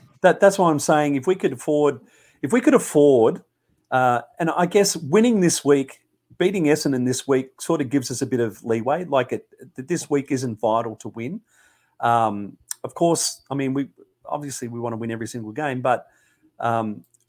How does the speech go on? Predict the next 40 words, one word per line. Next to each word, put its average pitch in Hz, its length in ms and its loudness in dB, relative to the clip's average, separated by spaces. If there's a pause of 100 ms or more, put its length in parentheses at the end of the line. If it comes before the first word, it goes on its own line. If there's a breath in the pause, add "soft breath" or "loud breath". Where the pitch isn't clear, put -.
you 135 80 -4
know, 123 140 -2
winning 147 640 0
the 123 100 -4
last 123 340 -2
two 123 200 -4
games 117 460 -6
gives 120 180 -8
us 110 100 -10
a 113 60 -6
bit 117 140 -8
of 110 100 -12
breathing 123 320 -4
space. 165 460 -6 (360)
Um, 113 540 -2
and 117 140 -4
it's, - 400 -8 (420)
you 127 80 -6
know, 117 200 -6 (880)
if, 240 180 -6
if 220 220 -6
Nat 226 260 0
can 196 180 2
be 170 120 -2
rested, 139 420 0
I, 127 200 2
I 139 100 0
think 147 260 -6
it 131 140 -8
would 123 160 -4
be, 110 300 -6 (380)
I 131 40 -6
think 156 220 -8
it - 80 -16
would 127 180 -6
be 117 100 -6
strategic 120 600 -10
to 107 60 -18
do 113 220 -10
that, 156 280 -8